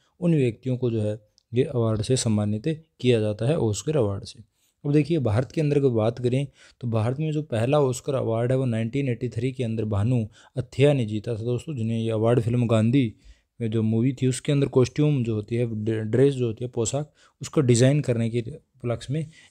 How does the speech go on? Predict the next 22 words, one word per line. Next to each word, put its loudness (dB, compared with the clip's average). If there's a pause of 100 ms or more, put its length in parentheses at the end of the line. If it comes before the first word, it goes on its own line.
इन्हें 2
ऑस्कर 0
अवार्ड 2
दिया 0
गया -10
था। -18 (1000)
तो 0
चलिए 6
वीडियो 4
शुरू 0
करते 0
हैं। -2
इसमें -4
कई 0
क्वेश्चन -2
है 2
वो 2
बनाएंगे 0
हम -2
ऑब्जेक्टिव -4
टाइप -4
के। -6